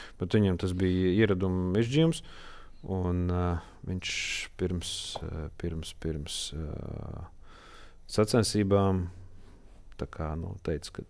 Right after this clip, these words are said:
nē, bet, nu, tanī brīdī, kad notika, viņš saka: "Davai, ieliec man vietā, es braukšu tālāk." Mēs sakam: "Nē, nē, nē, nē, nē.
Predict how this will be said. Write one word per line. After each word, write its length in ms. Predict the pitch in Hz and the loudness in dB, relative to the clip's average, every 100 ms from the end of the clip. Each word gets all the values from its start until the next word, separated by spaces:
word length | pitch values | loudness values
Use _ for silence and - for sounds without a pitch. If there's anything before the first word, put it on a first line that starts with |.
| - | 0
nē, 140 | 110 101 | 4 6
bet, 220 | 90 85 | 6 2
nu, 120 | 104 - | -2 0
tanī 240 | 107 101 | 4 4
brīdī, 300 | 92 101 87 | 4 2 2
kad 140 | - 90 | -2 -6
notika, 640 | 90 98 110 101 92 - | -4 0 2 0 -2 -4
viņš 140 | 87 - | -6 -6
saka: 120 | 87 | 0
"Davai, 280 | 104 104 104 | 4 6 8
ieliec 240 | 82 73 | 6 0
man 220 | 90 85 | -4 -2
vietā, 320 | 95 104 87 87 | 0 0 0 0
es 80 | |
braukšu 320 | 85 92 85 - | 2 0 0 0
tālāk." 320 | 82 73 - | 0 -2 -8
Mēs 160 | 78 - | -10 -10
sakam: 220 | - 98 | -6 -2
"Nē, 60 | 104 | 0
nē, 120 | 110 | 2
nē, 100 | 107 | 2
nē, 120 | 104 | 0
nē. 120 | 95 | -2